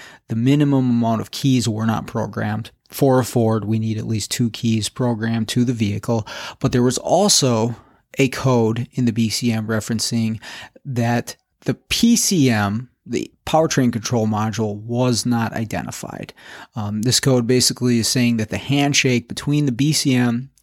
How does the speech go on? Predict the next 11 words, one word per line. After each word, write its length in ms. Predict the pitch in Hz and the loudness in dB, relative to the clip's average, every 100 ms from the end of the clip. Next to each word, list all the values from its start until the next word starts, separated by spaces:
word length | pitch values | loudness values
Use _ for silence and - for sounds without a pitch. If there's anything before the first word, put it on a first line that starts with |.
| 123 | -2
and 160 | 120 | 0
the 40 | 117 | 0
P 200 | - 113 | 0 0
C 260 | - 117 | 0 0
M 300 | 110 107 104 - _ _ _ _ _ _ | 0 -2 -4 -8 _ _ _ _ _ _
wasn't 520 | 120 107 123 123 123 107 | -10 0 2 2 0 -2
there. 240 | 92 95 | -6 -8
It 80 | - | -4
hadn't 400 | 98 113 117 113 | 0 2 2 0
been 200 | 113 104 | -2 -2
performed. 560 | 120 113 - - - | -4 -4 -8 -10 -12